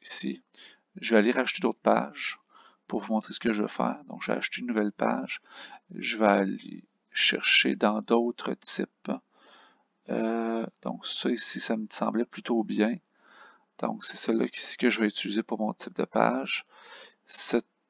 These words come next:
cette page-ci, je vais la changer ici en cliquant sur la page et je vais la mettre de ce style,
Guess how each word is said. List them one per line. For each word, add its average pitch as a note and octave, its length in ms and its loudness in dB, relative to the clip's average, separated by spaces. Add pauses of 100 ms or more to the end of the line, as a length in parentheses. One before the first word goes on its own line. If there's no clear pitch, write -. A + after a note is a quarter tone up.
cette - 280 0
page-ci, A2+ 720 8 (920)
je - 240 -4
vais A2+ 100 6
la A2+ 140 6
changer G#2+ 640 0 (1400)
ici - 400 -6 (320)
en - 120 -2
cliquant - 280 -6
sur A#2 120 -2
la - 120 2
page - 560 0 (520)
et A#2 100 -2
je A2 140 -2
vais A2+ 80 4
la G#2+ 100 2
mettre A2+ 380 -4 (360)
de A#2 180 -6
ce - 240 -4
style, A#2+ 800 2